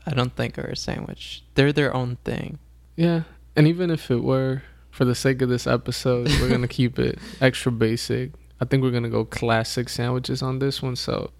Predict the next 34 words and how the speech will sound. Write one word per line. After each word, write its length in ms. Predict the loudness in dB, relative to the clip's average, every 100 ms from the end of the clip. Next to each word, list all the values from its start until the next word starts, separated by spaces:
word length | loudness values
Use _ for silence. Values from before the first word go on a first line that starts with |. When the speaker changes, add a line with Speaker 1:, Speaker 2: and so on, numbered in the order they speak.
| -8
Speaker 1:
We're 140 | 0 2
gonna 240 | 2 2
go 220 | 2 2
ahead 540 | 2 2 0 -2 -10 -8
and 640 | -4 -4 -4 -8 -10 -14 -4
eliminate, 520 | -2 0 0 0 -2 -2
like, 260 | -4 -2
burgers 560 | 2 2 2 -4 -4 -6
and 140 | -8
stuff 280 | -8 -8 -8 -4
then? 100 | -2
Speaker 2:
Yeah, 300 | -2 -2 -6 -4
get 160 | -4
that 160 | -6 -8
out. 220 | -10 -12 -20 -6
Speaker 1:
What 200 | 2 2
about, 400 | 2 -2 -2 -6 -16 -20 -20 -10
like, 220 | -10 -8
a 60 |
quesadilla? 880 | -10 -4 -4 -4 -10 -6 -6 -6 -10 -14 -20 -20 -20 -16 -14 -14 -16 -20 -20 -20 -20 -20 -20 -20 -20 -4
Also 400 | -2 0 -2 -4
its 120 | -4
own 160 | -6 -6
thing? 300 | -8 -8 -10 -16 -10
Speaker 2:
Separate. 580 | 0 2 2 0 -6 4
Could 220 | 6 8
be 100 | 6
a 60 | 4
sandwich, 520 | 2 2 0 -2 0
but 180 | 2 2
again, 340 | 0 0 -2
for 160 | 0 2
this 200 | 2 2
episode, 600 | 0 0 2 2 2